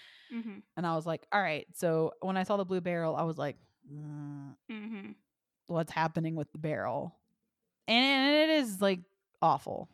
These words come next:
Speaker 2: Like, it, it, it's very,
Speaker 1: Yes.
Speaker 2: like, disturbing. I, it
Speaker 1: Yes, and that's the, the jump scariness. If you're gonna be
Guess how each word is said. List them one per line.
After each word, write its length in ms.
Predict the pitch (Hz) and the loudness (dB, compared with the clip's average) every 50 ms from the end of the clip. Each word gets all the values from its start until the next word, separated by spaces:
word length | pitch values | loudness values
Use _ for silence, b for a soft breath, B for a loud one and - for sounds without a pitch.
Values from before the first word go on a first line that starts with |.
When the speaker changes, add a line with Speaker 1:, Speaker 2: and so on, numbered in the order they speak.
| _ _ | _ _
Speaker 2:
Like, 200 | - 165 160 165 | -4 -4 -2 -2
it, 160 | 180 185 - - | 0 -2 0 0
it, 160 | 190 190 185 | 2 2 2
it's 340 | 147 190 190 175 - - - | 4 2 2 0 -2 -6 -2
very, 400 | 240 180 180 175 175 170 165 160 | 0 2 2 2 2 2 0 0
Speaker 1:
Yes. 80 | 160 156 | 0 0
Speaker 2:
like, 340 | 151 151 143 143 - - - _ _ _ - | 0 -2 -4 -4 -6 -10 -20 _ _ _ -6
disturbing. 640 | 185 190 165 - - 160 147 135 - - 131 147 147 | -4 -4 -4 -2 -4 -6 -6 -6 -8 -10 -10 -6 -4
I, 100 | 165 139 | -4 -4
it 180 | 104 123 165 160 | -2 -4 -4 -6
Speaker 1:
Yes, 520 | - 214 214 - - 98 - 208 - - - - | -8 -12 -10 -10 -8 -8 -8 -8 -8 -8 -6 -4
and 280 | 277 277 277 277 240 | -4 -2 -2 -2 0
that's 260 | 262 247 247 247 - - | 0 -2 -2 -2 -6 -8
the, 240 | - 240 226 208 180 _ | -8 -8 -8 -8 -10 _
the 120 | - 208 | -12 -12
jump 360 | 185 196 - - 190 185 - - | -10 -10 -8 -6 -4 -4 -6 -6
scariness. 800 | - - - 190 185 180 175 175 175 170 - - 190 202 - - | -8 -8 -6 -6 -8 -6 -8 -8 -8 -8 -8 -10 -10 -10 -10 -10
If 160 | - 202 - | -10 -10 -8
you're 140 | 196 190 180 | -8 -8 -8
gonna 180 | 196 190 185 | -8 -8 -8
be 280 | 175 180 185 - - | -8 -10 -10 -10 -10